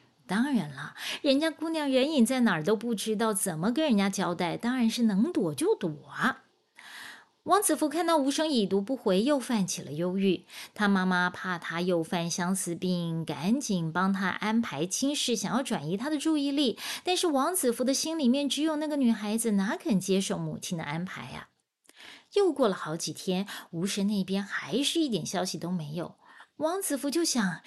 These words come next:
这个无声也实在太不可靠了，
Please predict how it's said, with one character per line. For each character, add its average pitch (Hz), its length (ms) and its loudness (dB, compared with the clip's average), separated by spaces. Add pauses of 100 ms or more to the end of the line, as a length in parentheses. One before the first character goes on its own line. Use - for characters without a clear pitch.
(200)
这 403 200 4
个 294 120 2
无 254 160 0
声 285 400 0
也 208 120 4
实 190 200 0
在 269 120 2
太 403 300 2
不 240 100 0
可 214 220 -2
靠 220 300 -4
了， 160 260 -4